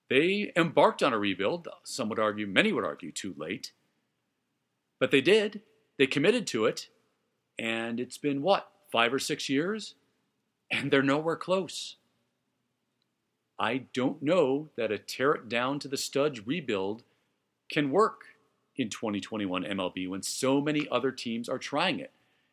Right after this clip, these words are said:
In order for a rebuild to be successful, you also have to make sure that you get the highest possible draft picks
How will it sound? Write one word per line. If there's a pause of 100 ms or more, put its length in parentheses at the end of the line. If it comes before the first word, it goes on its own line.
(200)
In
order
for
a
rebuild
to
be
successful, (460)
you
also
have
to
make
sure
that
you
get (160)
the
highest
possible
draft
picks